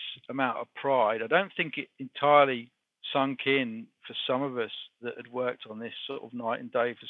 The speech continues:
so long until the first home game a couple of weeks later, which was actually the last game of the season. We were already relegated. We had Sheffield United, who had a chance to be in the playoffs. We had nothing to play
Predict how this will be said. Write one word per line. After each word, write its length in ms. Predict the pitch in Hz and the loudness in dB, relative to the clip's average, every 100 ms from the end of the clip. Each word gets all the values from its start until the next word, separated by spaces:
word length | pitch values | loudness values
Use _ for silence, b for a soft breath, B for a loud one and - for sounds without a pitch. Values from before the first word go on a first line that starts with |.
| - | -6
so 140 | 110 | -4
long 340 | 113 113 113 | 2 2 0
until 280 | 104 - - | -6 -12 -12
the 80 | 110 - | -12 -6
first 300 | 131 117 113 - _ _ _ | -2 0 -2 -12 _ _ _
home 380 | - 135 143 | 0 2 2
game 340 | 135 110 107 95 _ - | 2 0 0 -8 _ -20
a 40 | |
couple 300 | - 113 131 | -8 -6 -4
of 60 | 123 | -6
weeks 200 | 117 - | -6 -4
later, 380 | 117 117 120 107 | -2 -2 -4 -10
which 160 | 110 - | -10 -10
was 100 | 117 - _ _ _ _ _ | -12 -14 _ _ _ _ _
actually 240 | 143 - 135 | -4 -2 -2
the 80 | |
last 340 | 127 127 123 - | 2 4 2 2
game 200 | 127 120 | -2 -2
of 60 | |
the 80 | 104 - | -8 -10
season. 260 | 120 117 113 | -8 -8 -8
We 100 | 117 | -8
were 80 | 117 | -4
already 300 | 123 127 113 | -2 -2 0
relegated. 720 | 113 113 110 107 110 - 107 | -2 -2 -2 -4 -6 -12 -12
We 140 | 104 | -12
had 100 | 104 98 - | -10 -2 -2
Sheffield 340 | 127 - 113 | -2 -8 -10
United, 580 | 107 110 107 107 - 104 | -8 -4 -6 -6 -10 -10
who 80 | 101 | -8
had 120 | 98 | -8
a 160 | 101 - | -6 -6
chance 220 | 110 107 _ | -4 -6 _
to 60 | |
be 140 | - 104 | -12 -10
in 100 | 98 | -10
the 60 | - - | -14 -2
playoffs. 260 | 104 101 - - - _ | 0 0 -4 -10 -14 _
We 120 | 117 | 0
had 140 | 113 113 | 0 0
nothing 300 | 107 - 107 | -4 -6 -14
to 80 | |
play 320 | 107 - 107 | -12 -4 -4